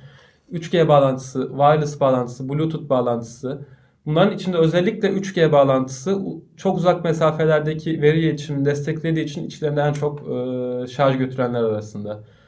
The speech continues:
E, bu nedenle kullanmadığımız zamanlarda veya acil ihtiyacımız olmadığında, e, üç G, kablosuz ve yani wireless ve, e, Bluetooth bağlantılarımızı kapatmak batarya ömrümüzü, e, büyük derecede arttıracaktır.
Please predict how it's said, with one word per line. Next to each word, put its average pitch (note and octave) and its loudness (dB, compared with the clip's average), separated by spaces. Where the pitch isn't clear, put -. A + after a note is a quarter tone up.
E, A#2 0
bu G3 2
nedenle F3+ 4
kullanmadığımız E3 2
zamanlarda A#2 0
veya C3 6
acil D3 4
ihtiyacımız C#3+ 0
olmadığında, B2 0
e, B2 -6
üç E3 -8
G, A#2+ 0
kablosuz C#3+ -2
ve C3+ -8
yani B2+ 0
wireless B2+ 2
ve, B2 2
e, B2 0
Bluetooth D#3+ -2
bağlantılarımızı B2+ 0
kapatmak D3 -4
batarya C#3+ 0
ömrümüzü, A#2+ -4
e, D#3+ -6
büyük D3 -2
derecede B2+ 2
arttıracaktır. A#2 -6